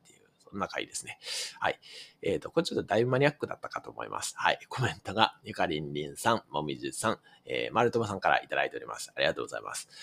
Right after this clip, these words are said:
まずはゆかりんりんさん、おはようございます。だわん。えー、透析患者さんが少しずつ減っているのはすごいと思いましたが、コロナの影響でお亡くなりになる患者さんが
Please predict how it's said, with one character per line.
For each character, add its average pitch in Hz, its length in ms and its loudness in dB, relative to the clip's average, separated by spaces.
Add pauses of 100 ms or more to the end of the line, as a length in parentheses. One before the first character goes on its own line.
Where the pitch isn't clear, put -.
(260)
ま 131 120 4
ず 104 80 -2
は 78 80 2
ゆ 120 80 6
か 131 120 6
り 127 120 6
ん 120 60 0
り 107 80 2
ん 87 80 -2
さ - 140 -10
ん、 - 60 -14 (180)
お 120 60 2
は 123 40 8
よ 143 80 10
う - 40 12
ご 123 40 2
ざ 120 80 8
い 104 40 8
ま 98 100 2
す。 - 180 -8
だ 98 80 6
わ 110 120 12
ん。 - 80 0 (1300)
え 113 140 4
ー、 107 40 0
透 120 160 4
析 123 160 6
患 110 160 6
者 110 80 -2
さ 87 140 0
ん 110 80 2
が - 220 6
少 135 220 4
し 120 60 0
ず - 180 -2
つ - 60 -8
減 98 80 -4
っ - 40 -6
て - 140 -4
い 90 40 4
る 87 60 0
の 113 40 2
は 117 140 8
す - 120 2
ご 85 140 4
い 80 60 -2
と 76 100 0
思 69 160 0
い 65 40 -2
ま 71 100 -6
し - 60 -4
た - 80 -4
が、 127 220 6
コ 123 80 2
ロ 117 80 4
ナ 90 120 4
の 80 80 2
影 85 200 2
響 80 160 2
で 131 200 6
お 92 60 0
亡 98 120 -4
く 80 120 -4
な 78 100 0
り 76 80 0
に 69 40 -2
な 104 80 2
る 101 200 2
患 78 180 -4
者 76 80 -6
さ - 160 -2
ん 101 60 -2
が 131 200 6